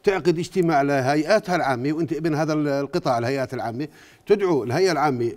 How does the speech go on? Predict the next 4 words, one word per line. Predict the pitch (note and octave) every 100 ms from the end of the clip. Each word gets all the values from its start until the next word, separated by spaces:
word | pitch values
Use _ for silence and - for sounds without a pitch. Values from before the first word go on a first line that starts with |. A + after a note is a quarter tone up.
| -
للاجتماع | B2+ E3+ G#3+ - E3+ F#3 G3+ - - -
للتعديل | D#3 - E3 C3+ D#3 G3+ G3+ - _ _ _ _ _ _ -
أو | F3 A3 - -
لإضافة | C#3+ F3 E3+ F#3 D#3